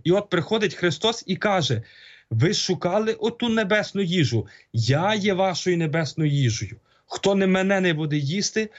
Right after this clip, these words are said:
хто не буде крові моєї пити, той не може мати життя вічного». Христос відновлює і являє те, що так довго людина шукала. Людина шукала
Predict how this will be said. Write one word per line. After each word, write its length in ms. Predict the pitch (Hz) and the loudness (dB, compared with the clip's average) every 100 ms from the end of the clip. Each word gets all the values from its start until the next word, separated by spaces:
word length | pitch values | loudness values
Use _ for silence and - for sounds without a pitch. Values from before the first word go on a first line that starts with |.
| - | -20
хто 200 | - 175 | -6 0
не 100 | 175 | 2
буде 220 | 165 185 160 | 2 2 0
крові 320 | 165 190 180 | 0 2 2
моєї 400 | 170 170 160 147 | 2 2 2 0
пити, 300 | 185 185 170 | 0 -2 -2
той 180 | 175 170 | 0 2
не 140 | 156 | 4
може 380 | 160 185 190 170 | 4 2 0 0
мати 280 | 151 139 135 | -2 -2 -2
життя 320 | 127 127 135 | 0 0 0
вічного». 500 | 120 113 107 98 - - - - | 0 -2 -4 -6 -10 -18 -20 -6
Христос 640 | - 127 - 190 190 - - - | 0 0 2 0 0 -4 -12 -4
відновлює 1080 | 120 160 139 151 185 214 202 202 175 151 127 156 | 0 2 4 4 4 2 0 -2 0 0 0 -4
і 100 | 156 | 0
являє 680 | 160 147 147 156 180 165 | 0 0 0 0 0 0
те, 300 | 135 185 185 | -2 0 0
що 160 | 175 156 | 0 -6
так 220 | 139 123 | -4 -6
довго 560 | 104 147 180 185 160 165 | -2 0 2 0 0 0
людина 400 | 135 123 147 135 | 0 -2 -2 -2
шукала. 560 | - 120 113 107 110 - - - - 123 | -2 -2 0 -2 -4 -12 -18 -20 -6 0
Людина 340 | 139 180 160 | 2 2 0
шукала 680 | - 127 - 160 180 170 156 | 0 -4 0 0 2 2 0